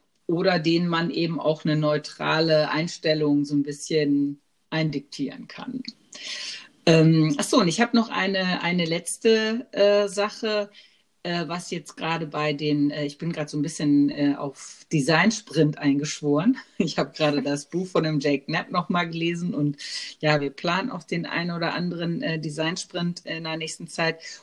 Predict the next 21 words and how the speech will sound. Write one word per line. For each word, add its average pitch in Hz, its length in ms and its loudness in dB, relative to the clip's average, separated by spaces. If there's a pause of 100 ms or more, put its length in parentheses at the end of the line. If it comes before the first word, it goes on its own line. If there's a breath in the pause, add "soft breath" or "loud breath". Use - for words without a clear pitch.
Und 160 120 4
da 175 80 8
hab 214 80 6
ich - 80 -4
noch, - 220 -4
auch 202 100 0
noch 220 100 4
mal 190 120 -2
echt, - 280 -10
äh, 160 140 -2
viele 170 220 -4
gute 165 220 -4
Sachen 160 280 0
gefunden. 196 600 2 (480 loud breath)
Die 175 140 8
machen 254 340 4
das 269 200 0
tatsächlich 233 720 0
durch 202 240 2
so 202 100 4
eine 196 140 0